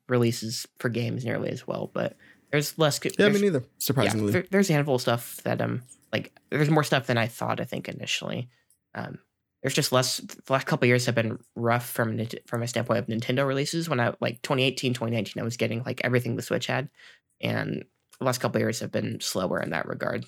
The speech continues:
Speaker 1: Less stuff I'm interested in. So other than Zelda, I don't even know anything that they've got this year that I care about right now.
Speaker 2: Can we get a Ring Fit Adventure stream with Nick this year?
Speaker 1: No. You could, but you're not going to.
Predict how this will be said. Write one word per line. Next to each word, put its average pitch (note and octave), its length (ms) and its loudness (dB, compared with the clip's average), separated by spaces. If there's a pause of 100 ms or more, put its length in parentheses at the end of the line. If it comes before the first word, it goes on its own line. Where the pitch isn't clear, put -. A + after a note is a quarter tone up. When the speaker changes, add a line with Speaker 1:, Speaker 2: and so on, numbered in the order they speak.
Speaker 1:
Less A#2 120 0
stuff - 220 -4
I'm G#2+ 80 -6
interested - 380 -8
in. - 120 -8
So - 260 -6 (420)
other C3+ 120 4
than C3 160 4
Zelda, A#2+ 300 4
I A2+ 80 0
don't A#2 160 2
even A#2 220 -2
know A2+ 160 -2
anything A#2 280 -4
that - 80 -4
they've A#2 140 -6
got - 160 -4
this - 180 -8
year - 120 -6
that - 100 -10
I - 60 -6
care - 180 -4
about G1+ 240 -4
right G1+ 160 -6
now. A#2 160 -4 (800)
Speaker 2:
Can A#2 160 4
we A2 80 4
get A#2+ 160 4
a B2 60 6
Ring A2+ 280 2
Fit A2+ 260 2
Adventure A2 440 0
stream A#2 340 2
with G#2 160 -4
Nick A2+ 300 0 (140)
this B2+ 220 2
year? B2 240 2 (1400)
Speaker 1:
No. - 240 -4 (460)
You B2 80 -4
could, C3 280 4
but F#2 120 0
you're D2+ 100 -2
not - 160 -6
going - 200 -8
to. - 160 -10